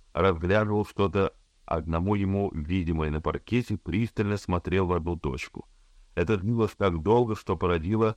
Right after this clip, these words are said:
заметное замешательство среди гостей. Маршал Мацена, желая выручить императора,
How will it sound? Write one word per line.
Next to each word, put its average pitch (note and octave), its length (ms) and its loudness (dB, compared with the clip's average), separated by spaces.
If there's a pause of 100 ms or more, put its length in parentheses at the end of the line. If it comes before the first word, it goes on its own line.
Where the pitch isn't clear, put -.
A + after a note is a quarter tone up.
(280)
заметное F#2+ 640 0
замешательство F#2 720 0
среди F#2 300 -2
гостей. F#2+ 560 -2 (420)
Маршал G2+ 460 2
Мацена, F2+ 600 0 (360)
желая F#2 320 2
выручить G2+ 480 -2
императора, G2 720 0